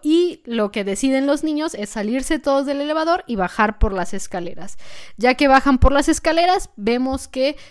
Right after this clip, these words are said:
Megure está hablando con el director de la biblioteca. No, no sé si, si, si con el director de la biblioteca,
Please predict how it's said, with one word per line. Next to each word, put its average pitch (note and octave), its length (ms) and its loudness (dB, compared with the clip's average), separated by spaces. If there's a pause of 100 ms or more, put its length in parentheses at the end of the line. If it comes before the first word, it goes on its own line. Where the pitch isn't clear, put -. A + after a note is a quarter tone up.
(100)
Megure A3+ 420 4
está D#4 280 2
hablando B3 380 0
con G3+ 200 -4
el F3 100 -2
director G3+ 600 0
de G#3+ 100 -2
la F3+ 100 0
biblioteca. A#3 720 2 (500)
No, B3 240 0 (140)
no C#4+ 180 2
sé D5+ 140 -4
si, - 260 0
si, G3 380 -4
si - 80 -12
con A3+ 160 4
el A3 100 2
director C4+ 480 2
de A#4+ 140 4
la D#4 80 6
biblioteca, A#3 600 4